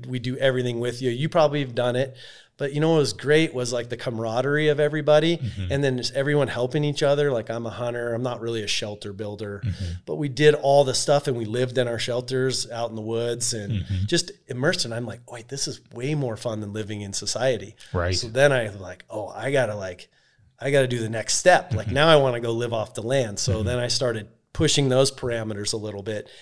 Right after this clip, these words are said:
Speaker 1: and fasting
Speaker 2: Mm-hmm.
Speaker 1: and then trying to eat more natural diet and, you know, dealing with that kind of challenge. And then my hunting changed. Instead of hunting just to go after, you know, a bigger animal or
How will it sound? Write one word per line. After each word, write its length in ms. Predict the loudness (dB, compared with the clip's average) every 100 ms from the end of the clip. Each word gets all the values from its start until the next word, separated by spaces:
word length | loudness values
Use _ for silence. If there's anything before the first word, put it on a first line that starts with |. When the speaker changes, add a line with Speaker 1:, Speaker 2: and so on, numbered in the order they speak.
| -10
Speaker 1:
and 160 | -10
fasting 680 | -4 -2 0 0 -2 -6 -6 -2
Speaker 2:
Mm-hmm. 320 | 0 -2 -6
Speaker 1:
and 140 | -4
then 120 | -4
trying 300 | -2 0 0
to 80 | -2
eat 180 | -6 -6
more 300 | -4 -2 -2
natural 460 | -4 -6 -6 -6 -6
diet 560 | -2 0 2 0 -4
and, 240 | -12 -14 -14
you 140 | -14
know, 140 | -14 -16 _ _ -18
dealing 460 | -8 -4 -2 -2 -6
with 160 | -8
that 240 | -6 -6 -8
kind 180 | -8 -8
of 60 |
challenge. 520 | -6 -8 -10 -8 -10 -12 _ _ _ -20 _
And 160 | 0
then 120 | 4 4
my 120 | 4
hunting 400 | 2 2 0 -2
changed. 380 | -6 -6 -8 -8
Instead 300 | -4 0 0
of 160 | 0 -6 -20 -6
hunting 440 | 0 2 2 0 0
just 220 | -2 -2
to 80 | 0
go 180 | 2
after, 480 | 4 2 0 -4 -4 -12 -20 _
you 140 | -4
know, 300 | -4 -6 -10 -16 _ -12
a 40 |
bigger 320 | 2 2 4
animal 680 | 2 0 0 -2 0 0 -2
or 580 | -2 -2 -2 -2 -4 -8